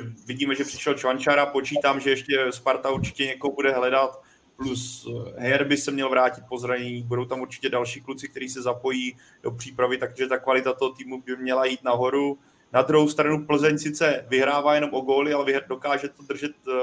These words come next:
dlouhodobě. Má dvanáct výher snad z toho o gól a ta, zejména u Viktorky je znát jedna věc, zatímco na začátku sezóny jsme mohli kritizovat to, že Michal Bílek, eh, jeden ze vzorů fanklubu defenzivního fotbalu,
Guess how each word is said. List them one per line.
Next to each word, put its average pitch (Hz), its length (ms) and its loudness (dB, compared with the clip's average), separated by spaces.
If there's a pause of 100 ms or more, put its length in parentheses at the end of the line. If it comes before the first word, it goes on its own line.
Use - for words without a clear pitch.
(1300)
dlouhodobě. 147 520 0
Má 120 140 -2
dvanáct 135 400 0
výher 143 280 -2
snad 143 240 -8
z - 80 -14
toho 143 200 -2
o 143 260 -2
gól 131 420 -4 (280)
a 104 80 -12
ta, 127 260 -6 (300)
zejména 139 360 -2
u 139 100 -4
Viktorky 139 480 -4
je 143 80 -2
znát 143 260 -2
jedna 143 240 -4
věc, 147 240 -4
zatímco 139 360 -8
na 139 80 -6
začátku 139 440 -2
sezóny 143 320 -4
jsme 147 140 -8
mohli 139 260 -2
kritizovat 143 560 -2
to, 147 120 -2
že 143 240 2 (260)
Michal 139 340 -2
Bílek, 139 600 -2 (300)
eh, 120 580 -2 (260)
jeden 131 340 2
ze 139 120 2
vzorů 139 460 4
fanklubu 139 440 -4
defenzivního 139 640 -2
fotbalu, 135 720 -2